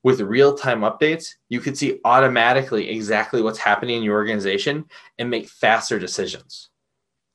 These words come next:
And that all happens because what you're doing is you're integrating numerous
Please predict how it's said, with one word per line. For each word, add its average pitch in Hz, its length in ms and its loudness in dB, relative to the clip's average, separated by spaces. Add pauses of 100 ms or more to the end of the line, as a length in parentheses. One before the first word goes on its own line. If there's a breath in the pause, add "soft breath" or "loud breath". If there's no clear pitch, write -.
(380)
And 120 140 -6
that 127 240 0
all 123 200 4
happens 127 540 0
because 107 300 -4
what 117 240 0
you're 110 100 2
doing 131 400 -2
is 110 180 -8
you're - 200 -8
integrating 131 680 0
numerous 135 540 -2